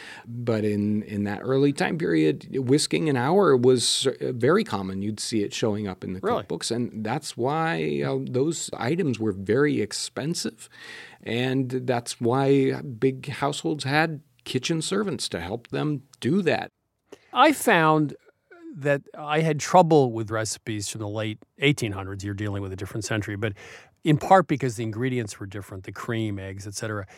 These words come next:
Speaker 2: So w-, what have you found about translating recipes from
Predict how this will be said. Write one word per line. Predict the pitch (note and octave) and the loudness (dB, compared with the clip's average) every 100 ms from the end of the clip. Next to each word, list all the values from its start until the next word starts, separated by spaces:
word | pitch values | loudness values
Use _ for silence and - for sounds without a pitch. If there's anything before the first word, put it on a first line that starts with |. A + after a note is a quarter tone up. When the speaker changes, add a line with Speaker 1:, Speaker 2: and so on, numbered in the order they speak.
| - _ | -20 _
Speaker 2:
So | - F3 | 4 6
w-, | D#3+ D#3 E3+ | 4 0 -8
what | F#3+ F3 C#4 | -4 4 4
have | A3+ | 4
you | G#3 | 0
found | A#2+ D3 C#3+ C#3 | 2 4 6 4
about | A#2 G2+ G2+ G2+ - _ _ | 2 -4 -6 -8 -12 _ _
translating | - - C#3+ C#3 C3 A#2+ G#2+ | -10 2 4 4 2 -2 -4
recipes | G2 A2 - G#2+ G2 G2 | -4 -6 -6 -8 -8 -10
from | - G#2 G2 F#2+ G2 | -8 -6 -4 -6 -10